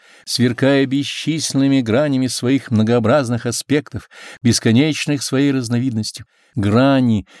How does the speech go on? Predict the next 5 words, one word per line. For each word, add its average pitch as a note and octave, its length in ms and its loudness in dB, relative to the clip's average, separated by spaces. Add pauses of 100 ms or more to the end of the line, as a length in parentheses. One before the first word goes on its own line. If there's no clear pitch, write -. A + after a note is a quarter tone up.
(100)
бесчисленные, C3 1040 -2 (380)
бесконечные D3 880 0
числом B2+ 520 -2 (260)
грани A2 480 2
единого A#2 680 0